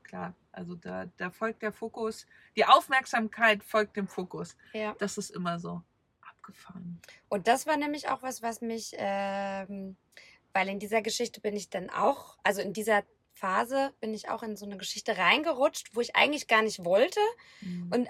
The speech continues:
Speaker 2: selber nicht auf mich gehört habe und gemerkt habe, na, das ist vielleicht jetzt gar nicht, dieser Mann ist jetzt gar nicht gut für mich oder ist auch vielleicht gar nicht,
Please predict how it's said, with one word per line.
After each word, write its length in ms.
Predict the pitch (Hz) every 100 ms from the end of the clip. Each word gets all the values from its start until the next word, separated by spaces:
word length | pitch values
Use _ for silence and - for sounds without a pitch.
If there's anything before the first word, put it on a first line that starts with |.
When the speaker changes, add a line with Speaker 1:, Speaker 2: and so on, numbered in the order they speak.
| -
Speaker 2:
selber 420 | 190 180 247 269 302
nicht 200 | 285 -
auf 140 | 233
mich 200 | 262 -
gehört 340 | 247 233 -
habe 180 | 247 -
und 100 | 220
gemerkt 340 | 226 220 226 -
habe, 120 | 233
na, 400 | 220 220 220 240
das 200 | 254 240
ist 140 | 226 -
vielleicht 380 | 220 214 -
jetzt 200 | - -
gar 180 | - 214
nicht, 200 | 233 226
dieser 180 | 220 214
Mann 200 | 208 214
ist 120 | 233 233
jetzt 200 | - -
gar 160 | 202
nicht 200 | 220 -
gut 280 | - 247 -
für 160 | - 220
mich 280 | 208 202
oder 180 | 196 208
ist 200 | - -
auch 120 | - -
vielleicht 360 | 202 190 -
gar 140 | 202 202
nicht, 220 | 214